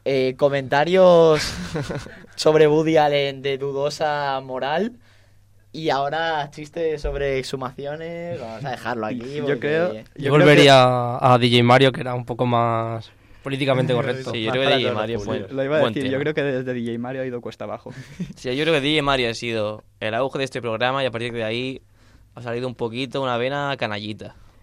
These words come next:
Speaker 1: Eh, bueno, por último, para terminar el programa, eh, ¿sabéis que hay una nueva película de Rambo? Con Sylvester Stallone con setenta y tres años ahí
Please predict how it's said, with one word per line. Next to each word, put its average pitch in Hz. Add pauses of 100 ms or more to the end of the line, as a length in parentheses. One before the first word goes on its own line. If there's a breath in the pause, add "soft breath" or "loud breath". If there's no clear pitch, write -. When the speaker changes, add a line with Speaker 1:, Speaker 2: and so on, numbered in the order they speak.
(180)
Speaker 1:
Eh, 143
bueno, 151
por 139
último, 160
para 131
terminar 131
el 180
programa, 131
eh, 117
¿sabéis 117
que 185
hay 185
una 180
nueva 151
película 131
de 117
Rambo? 120 (180)
Con 143
Sylvester 143
Stallone 139
con 135
setenta 127
y 123
tres 143
años 135
ahí 135